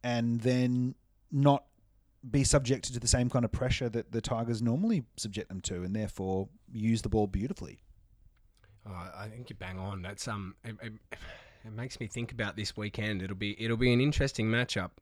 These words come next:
Speaker 2: with the, with our Sainers. I read something over the week that the, the Tigers haven't played a genuine w-, winger in these last couple of rounds, and they've been pumped on the wing by, oh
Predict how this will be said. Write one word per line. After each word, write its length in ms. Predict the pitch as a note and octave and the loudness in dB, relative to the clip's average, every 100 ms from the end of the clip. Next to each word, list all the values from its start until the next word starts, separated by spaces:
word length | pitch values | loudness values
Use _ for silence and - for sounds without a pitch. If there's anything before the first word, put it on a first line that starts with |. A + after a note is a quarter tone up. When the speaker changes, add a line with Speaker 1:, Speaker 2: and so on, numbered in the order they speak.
| - | -14
Speaker 2:
with 180 | G#2+ G2+ | -12 -10
the, 200 | G#2 F#2+ - | -10 -10 -12
with 160 | G#2 | -14
our 140 | G#2 G2 | -12 -12
Sainers. 400 | - G#2+ G#2 F#2 | -8 -4 -2 -2
I 60 | G#2+ | 2
read 200 | C3 D3 | 2 2
something 320 | C3 A2+ A2 | -2 -2 -2
over 100 | G#2 | -2
the 80 | G2+ | -2
week 240 | G2+ G#2 | -4 -4
that 160 | G#2 - | -6 -6
the, 240 | G2 F#2+ - - - - - | -6 -6 -8 -20 -20 -20 -10
the 60 | G#2+ | -6
Tigers 500 | - B2+ B2 A#2+ - | -4 0 2 2 0
haven't 240 | C3 A#2 | -4 -4
played 260 | G2+ A2 G#2 | -6 -4 -2
a 40 | |
genuine 640 | F#2+ G2 G2 G#2 G2 F#2+ F#2+ | -2 -2 0 2 2 0 -4
w-, 260 | F#2+ G2 - _ | -8 -14 -16 _
winger 400 | G2 G#2+ G#2+ F2+ - _ _ | -4 0 0 -2 -8 _ _
in 100 | G#2+ | -6
these 220 | G2 F#2 G#2 | -4 -4 -4
last 240 | G2 G2 | -6 -6
couple 200 | - G2 | -10 -8
of 60 | F#2+ | -6
rounds, 640 | F#2 F#2+ F#2+ F2+ - - | -4 -4 -4 -6 -12 -14
and 160 | G#2 F#2+ | -10 -6
they've 200 | F#2+ F2 | -6 -6
been 240 | F#2+ F#2+ - _ | -6 -6 -8 _
pumped 360 | - A2+ F#2+ - | -10 -8 -8 -8
on 160 | G2+ | -8
the 80 | F#2 | -8
wing 340 | F2+ G2 F#2 E2 | -6 -6 -6 -8
by, 420 | F#2 F#2 F2+ F2+ _ - - - - _ - | -8 -8 -8 -12 _ -20 -20 -20 -20 _ -10
oh 600 | C3 C#3 C3+ B2+ A#2 | -4 -2 -2 -4 -4